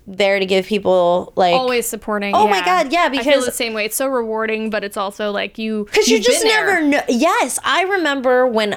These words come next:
Speaker 1: I got my first break and people were kind enough to follow me, like, on Twitter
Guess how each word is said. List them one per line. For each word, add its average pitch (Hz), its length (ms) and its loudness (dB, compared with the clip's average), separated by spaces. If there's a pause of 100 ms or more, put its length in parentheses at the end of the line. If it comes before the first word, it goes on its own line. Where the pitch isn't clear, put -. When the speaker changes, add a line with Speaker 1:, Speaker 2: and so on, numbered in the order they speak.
Speaker 1:
I 214 220 0
got 208 180 0
my 208 140 0
first 196 260 -4
break 190 180 0
and 190 160 -2
people 196 540 0 (340)
were - 140 4
kind 202 300 -2
enough 185 260 0
to 202 120 -4
follow 185 340 0
me, 185 160 0
like, 190 200 0
on 208 160 -2
Twitter 202 540 0